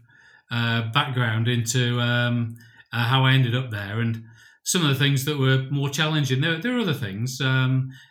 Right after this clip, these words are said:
you know, we have to comply with the requirements of our customers' own regulations.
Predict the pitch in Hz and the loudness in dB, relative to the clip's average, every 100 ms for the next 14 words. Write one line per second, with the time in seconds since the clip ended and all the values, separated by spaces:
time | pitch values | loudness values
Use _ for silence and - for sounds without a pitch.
0 | - _ 165 160 135 151 165 170 151 143 | -20 _ -4 0 2 2 0 -2 -4 -2
1 | 143 135 131 127 123 120 113 113 117 123 | 2 2 2 0 -2 0 -2 -4 -4 -2
2 | 127 120 120 117 - 113 113 107 107 110 | 0 0 0 -2 -2 -2 0 -2 -4 -8
3 | - - - _ 170 160 135 123 117 143 | -18 -20 -20 _ -2 -2 0 0 2 2
4 | 147 123 117 110 101 98 - 113 - | 2 0 0 -2 -4 -8 -8 -8 -10